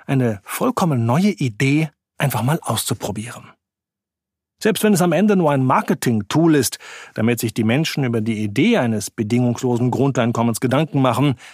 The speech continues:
antwortete sie den Skeptikern, „dann ist es jede Minute wert.“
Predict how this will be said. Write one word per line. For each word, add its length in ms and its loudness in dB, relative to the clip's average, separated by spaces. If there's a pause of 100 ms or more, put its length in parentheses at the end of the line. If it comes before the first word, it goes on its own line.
(280)
antwortete 580 0
sie 160 0
den 120 0
Skeptikern, 640 -2 (480)
„dann 180 0
ist 180 -2
es 220 -2
jede 240 2
Minute 540 0
wert.“ 420 -10